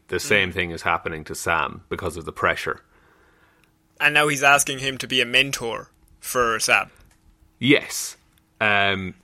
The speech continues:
Speaker 1: so Walker then went to the scene and ordered Sam to hand over Cap's shield. Sam refused and the two began fighting, with Walker's much greater physical strength giving him an early advantage.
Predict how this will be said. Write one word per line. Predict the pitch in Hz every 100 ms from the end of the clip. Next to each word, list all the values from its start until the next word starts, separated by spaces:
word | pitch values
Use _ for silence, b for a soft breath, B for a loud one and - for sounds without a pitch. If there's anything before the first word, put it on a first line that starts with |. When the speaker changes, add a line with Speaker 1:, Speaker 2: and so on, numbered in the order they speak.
| -
Speaker 1:
so | - 110
Walker | 123 160 143
then | 123 120
went | 123 139
to | 120
the | 107
scene | - 139 127 120 127 -
and | 110 104 98 - -
ordered | 131 117 104
Sam | - 107 98
to | 90
hand | 90 95 92
over | 87 87
Cap's | - 85 -
shield. | - 95 65 - - b b b b
Sam | - 151 151
refused | 123 - 92 90 85
and | 87
the | 82
two | 90 85
began | 82 80
fighting, | - 104 95 95 95
with | 90
Walker's | 90 101 98 101 82
much | 110 -
greater | 131 123 107 92
physical | 123 117 110 85
strength | - 92 82 82 -
giving | 92 87
him | 87 85
an |
early | 85 87 82
advantage. | 82 90 87 - - - -